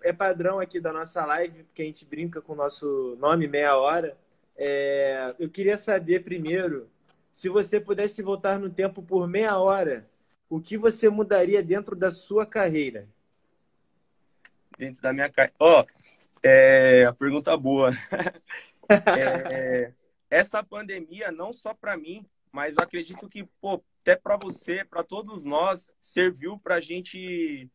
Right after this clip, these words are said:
Speaker 2: ver que muita coisa na nossa vida a gente não tá fazendo certo. A gente dá, teve tempo pra pensar, né, nos, nos erros, nos acertos, né? Então, muita coisa, não que eu errei,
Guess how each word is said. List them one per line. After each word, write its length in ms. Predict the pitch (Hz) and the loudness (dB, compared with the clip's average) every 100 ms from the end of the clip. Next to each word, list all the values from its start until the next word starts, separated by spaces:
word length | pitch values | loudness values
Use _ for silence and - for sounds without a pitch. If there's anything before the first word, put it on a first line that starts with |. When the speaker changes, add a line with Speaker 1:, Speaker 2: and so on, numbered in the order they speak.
| _ _ _ _ 117 | _ _ _ _ -8
Speaker 2:
ver 240 | 135 175 | -4 -4
que 300 | - 185 180 | -6 -10 -4
muita 360 | 175 208 214 208 | -4 -4 -8 -8
coisa 280 | 190 180 | -10 -10
na 80 | 175 | -12
nossa 200 | 175 165 | -4 -4
vida 240 | 147 160 170 | -2 -2 -2
a 60 | |
gente 220 | 170 165 | -2 -8
não 100 | 170 | -8
tá 140 | 175 170 | -4 -4
fazendo 340 | 175 165 170 | -4 -6 -8
certo. 380 | - 156 160 135 | -2 0 0 -4
A 20 | |
gente 240 | 135 135 - _ _ | -16 -18 -20 _ _
dá, 260 | 131 139 - | -2 0 0
teve 300 | - 180 202 | 0 0 -2
tempo 320 | 190 202 202 | -12 -12 -8
pra 160 | 196 | -8
pensar, 560 | 190 185 180 160 180 196 _ _ _ _ - | -8 -10 -8 -4 -4 -4 _ _ _ _ -12
né, 240 | 135 175 180 | -2 0 0
nos, 280 | 170 170 | -6 -10
nos 300 | 151 165 135 | -8 -8 -6
erros, 420 | 151 196 190 170 143 | -4 -4 -6 -10 -12
nos 200 | 156 160 | -8 -6
acertos, 720 | 151 - 156 180 180 165 147 | -6 -8 -6 -4 -6 -10 -14
né? 140 | 156 | -12
Então, 340 | 165 165 165 160 156 | -10 -10 -10 -12 -18
muita 320 | 180 185 185 | -12 -8 -8
coisa, 460 | - 165 185 170 - _ _ _ _ - | -6 -8 -6 -10 -12 _ _ _ _ -8
não 360 | 175 214 247 | -2 0 -2
que 120 | 247 226 | -2 2
eu 80 | |
errei, 400 | 226 196 180 147 | 2 2 0 0